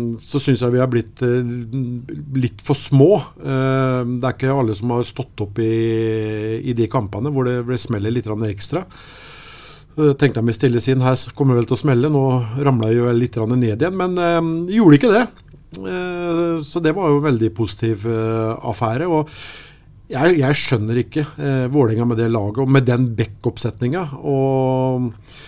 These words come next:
bekker med buksa fulle av egg, så rutinerte <laughs> bekker, det, det, nei, det overrasket meg, men, eh, det, det var, var gledelig, og det var en fantastisk morsom, eh, ettermiddag i, i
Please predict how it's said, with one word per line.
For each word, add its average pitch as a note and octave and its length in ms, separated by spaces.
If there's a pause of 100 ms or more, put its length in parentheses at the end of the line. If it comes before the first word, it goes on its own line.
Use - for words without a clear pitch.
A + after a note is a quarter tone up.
(1160)
bekker C#3 580 (140)
med B2+ 260
buksa C#3 320
fulle A#2+ 320
av B2+ 400
egg, C#3 380
så B2+ 180
rutinerte C#3 680
<laughs> D3 80
bekker, E3 340
det, E3 120 (640)
det, D#3 160 (580)
nei, E3+ 140
det A#3 120
overrasket E3+ 480
meg, G#3 140 (100)
men, F#3+ 200
eh, F3+ 500 (840)
det, - 220
det F3 160
var, F3+ 240
var E3+ 180
gledelig, E3+ 320
og F#3 80
det F3 80
var D#3 160
en D3+ 240
fantastisk C#3 640
morsom, A#2+ 460
eh, B2 640
ettermiddag A2 480
i, A2 120 (240)
i A2+ 160